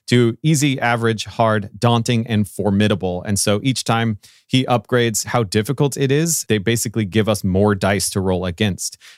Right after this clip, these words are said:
And so we would look at our athletics skill on our sheet, and it would say, "Roll this, uh, number of dice and these kind of dice." And we would roll that against the difficulty dice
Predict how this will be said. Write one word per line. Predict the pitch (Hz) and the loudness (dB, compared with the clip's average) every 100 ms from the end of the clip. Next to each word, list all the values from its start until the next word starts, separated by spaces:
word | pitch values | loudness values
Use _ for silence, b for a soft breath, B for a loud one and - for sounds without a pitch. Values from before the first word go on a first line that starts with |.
| B | B
And | 113 110 | 2 2
so | 117 107 | 2 2
we | 120 120 | 2 2
would | 117 | 2
look | 117 113 | 0 2
at | 117 | 0
our | 110 | 0
athletics | 98 104 117 127 139 - - - | 0 -2 0 -2 0 -4 -6 -6
skill | - - 143 180 | -6 -2 0 0
on | 127 110 | 0 0
our | 107 | 0
sheet, | 101 160 180 - | 0 0 -2 -2
and | 113 | -2
it | 107 | -2
would | 104 | -2
say, | - 113 113 | -2 0 0
"Roll | 113 165 165 | 2 2 2
this, | 160 185 - - - | 0 -2 -4 -8 -8
uh, | 131 127 | -4 2
number | 139 131 127 | 2 2 0
of | 117 101 | -2 -2
dice | 101 101 117 | -2 -2 0
and | 110 | 0
these | 117 | 0
kind | - 156 143 | -2 -2 0
of | 117 | -2
dice." | 101 98 98 - b b | 0 -2 -2 -6 b b
And | 117 | 0
we | 120 | 2
would | 110 104 | 2 2
roll | 120 | 2
that | 110 107 107 | 2 0 -2
against | 110 - 131 127 - - | -6 -2 0 0 -4 -4
the | 95 | -2
difficulty | 196 190 131 110 107 | 0 0 -2 -2 -2
dice | 107 107 101 | -2 0 -2